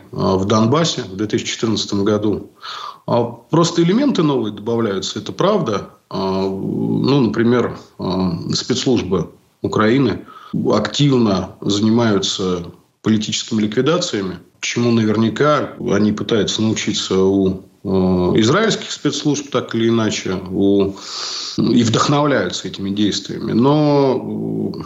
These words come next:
э, собственно, киевский режим выбирает, э, для ликвидации, для убийств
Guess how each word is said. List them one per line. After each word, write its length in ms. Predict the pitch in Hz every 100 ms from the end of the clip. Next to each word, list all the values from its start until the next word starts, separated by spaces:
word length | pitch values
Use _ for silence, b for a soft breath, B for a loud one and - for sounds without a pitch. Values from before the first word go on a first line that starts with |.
| B B _ - -
э, 240 | - -
собственно, 560 | 113 127 - 135 127 B B B B _ -
киевский 360 | 160 143 -
режим 340 | 139 135 160 151
выбирает, 720 | 107 131 127 101 95 - -
э, 200 | 104 101 95
для 680 | 98 113 117 107 98 92 - _ -
ликвидации, 720 | 107 113 120 123 143 180 -
для 120 | 110
убийств 640 | 110 107 131 156 - -